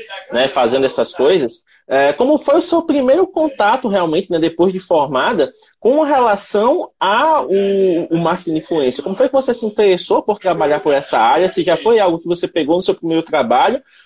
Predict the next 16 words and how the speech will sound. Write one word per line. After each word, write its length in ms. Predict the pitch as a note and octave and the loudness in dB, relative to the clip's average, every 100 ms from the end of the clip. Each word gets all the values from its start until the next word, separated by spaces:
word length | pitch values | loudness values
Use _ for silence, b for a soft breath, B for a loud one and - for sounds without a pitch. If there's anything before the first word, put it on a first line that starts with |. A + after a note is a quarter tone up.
| b | b
ou 140 | A3 | -2
se 80 | C4 | 0
foi 220 | - C4 | 2 2
algo 220 | A3 A3+ A#3 | 4 2 0
que 100 | A3 | 0
você 320 | A3+ - G#3+ | 0 0 -2
foi 280 | - A3 F#3 | 2 2 2
vendo 460 | C#3+ E3+ A3+ A#3 | 0 2 2 2
ao 140 | G3+ F3 | 4 4
longo 260 | F#3+ F#3 | 4 2
do 100 | E3+ | 2
tempo 220 | F3+ F3 | -2 0
assim, 260 | E3+ - F3 | 0 0 -6
foi 200 | - F#3+ | 0 0
se 80 | F#3+ | 0
identificando? 580 | F3+ - G3+ D3+ A#2+ | -4 -4 -4 -2 -2